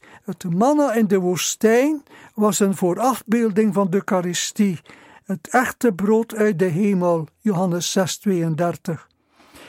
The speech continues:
De catechismus stelt zelfs dat Jezus zijn leerlingen in het oude v-, dat Jezus in het Onze Vader beter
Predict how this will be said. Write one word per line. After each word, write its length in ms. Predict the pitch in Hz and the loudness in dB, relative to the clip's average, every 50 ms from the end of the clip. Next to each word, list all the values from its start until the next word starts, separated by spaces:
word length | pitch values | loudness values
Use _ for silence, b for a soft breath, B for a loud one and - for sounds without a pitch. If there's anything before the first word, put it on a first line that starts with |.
| B B B B B | B B B B B
De 80 | - - | -8 -2
catechismus 760 | - 247 233 - 247 - 294 302 - - 233 233 247 214 - | 0 0 2 0 0 0 0 0 0 2 0 0 0 -2 -4
stelt 360 | - - 262 269 294 320 302 | -2 0 0 2 2 0 0
zelfs 560 | - - - 240 240 240 247 262 - - - | -2 0 2 4 4 4 4 2 0 -2 -2
dat 280 | - 196 208 202 - - | 0 0 0 0 0 0
Jezus 400 | 226 254 254 226 262 233 - - | 0 0 0 0 -2 -2 -2 0
zijn 260 | - 226 190 190 190 | 0 0 0 2 0
leerlingen 520 | 196 240 277 285 269 247 254 226 220 214 | 0 0 0 0 2 2 2 2 2 2
in 100 | 214 208 | 2 2
het 220 | 196 196 196 - 240 | 2 0 0 2 2
oude 320 | 247 277 294 226 220 220 | 2 4 2 0 -2 -2
v-, 120 | - - 208 208 _ B B B B B B _ _ _ _ _ _ _ _ _ _ - - _ _ _ _ _ _ _ | -4 -6 -12 -20 _ B B B B B B _ _ _ _ _ _ _ _ _ _ -20 -20 _ _ _ _ _ _ _
dat 220 | - 202 - - | -4 -4 -2 0
Jezus 340 | 233 247 262 233 180 185 165 | 0 0 0 0 -2 0 0
in 120 | 202 202 | 2 2
het 160 | 190 185 - | 0 0 2
Onze 340 | 254 220 208 - - 175 165 | 2 2 2 0 0 -2 -2
Vader 420 | 131 196 220 254 277 - 269 240 180 | 0 2 2 2 2 0 -2 0 2
beter 420 | 202 220 226 220 - 220 214 - | 2 2 2 2 0 0 -2 -2